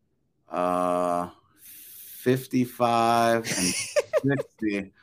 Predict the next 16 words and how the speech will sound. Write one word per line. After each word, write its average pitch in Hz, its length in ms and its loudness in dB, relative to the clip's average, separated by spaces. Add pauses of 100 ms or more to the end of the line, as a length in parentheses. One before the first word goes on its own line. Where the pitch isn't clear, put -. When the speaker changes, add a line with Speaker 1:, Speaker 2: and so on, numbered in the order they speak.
(240)
Speaker 2:
<laughs> - 60 2 (1300)
You're 240 220 6
either, 202 300 6 (480)
you've 190 260 2
either 226 260 10
shot 190 280 12
'em, 165 300 4 (800)
uh, 160 320 6
with, 160 180 2
like, 156 220 8 (260)
s-, - 180 -10
in 156 160 0
spear 196 460 4
range, 139 340 4
or 147 120 -2
you've, 143 260 -6